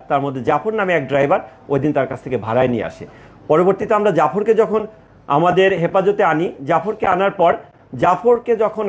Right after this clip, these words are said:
আমরা ওই ছবিগুলো দেখাই, ছবিগুলো দেখানোর পরে যে কোনো একটি ছবিকে একটি নামে সে আমাদের কাছে প্রথম স্বীকার করে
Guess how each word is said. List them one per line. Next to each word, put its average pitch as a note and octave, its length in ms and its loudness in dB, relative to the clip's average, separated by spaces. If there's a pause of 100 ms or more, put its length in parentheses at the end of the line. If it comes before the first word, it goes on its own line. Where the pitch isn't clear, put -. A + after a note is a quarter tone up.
আমরা F#3 160 0
ওই F#3 120 4 (100)
ছবিগুলো F#3 420 4
দেখাই, F3+ 360 0 (120)
ছবিগুলো G#3+ 340 -2
দেখানোর F#3 440 -4
পরে G3 300 0 (100)
যে D3 180 2
কোনো A3 200 0
একটি F#3 200 -4 (100)
ছবিকে E3 340 -2 (380)
একটি F3 300 0
নামে D3+ 420 2 (380)
সে D#3 120 0 (120)
আমাদের C#3+ 240 0
কাছে C3 240 -8
প্রথম C#3 260 -8
স্বীকার - 360 -4
করে - 160 -18